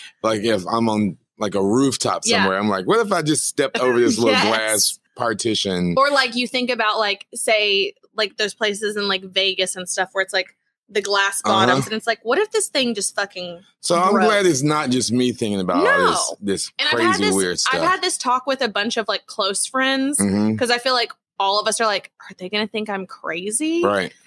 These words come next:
Speaker 2: But I feel like everyone has at least had those thoughts, but I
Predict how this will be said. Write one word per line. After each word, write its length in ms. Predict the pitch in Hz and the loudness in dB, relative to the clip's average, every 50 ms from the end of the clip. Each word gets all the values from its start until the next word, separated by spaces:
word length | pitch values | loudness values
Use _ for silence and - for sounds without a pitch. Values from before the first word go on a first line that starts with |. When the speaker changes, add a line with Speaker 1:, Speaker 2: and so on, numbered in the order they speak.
| _ _ | _ _
Speaker 2:
But 100 | - - | 0 2
I 120 | 254 285 269 | 2 2 0
feel 180 | - - 311 | 0 0 2
like 200 | 311 311 302 - - - | 2 2 2 0 -2 -2
everyone 500 | 233 233 233 269 277 262 247 233 208 196 | 0 0 2 2 2 2 2 2 0 -2
has 440 | 185 196 220 226 226 226 214 - - | -4 -4 -2 -2 0 -2 -2 -2 -2
at 120 | 226 190 180 | 0 0 2
least 240 | 208 208 190 - | 0 0 0 -2
had 340 | - - 202 196 196 214 208 | -4 -4 -2 -2 -2 -2 0
those 240 | 254 262 277 269 - | 0 0 0 0 -2
thoughts, 460 | - 285 285 285 294 285 285 - - | 0 0 2 2 2 0 -2 -6 -10
but 240 | 208 196 226 220 208 - - _ _ _ _ _ - | -2 2 2 2 2 2 -4 _ _ _ _ _ -2
I 140 | 220 220 | -2 -2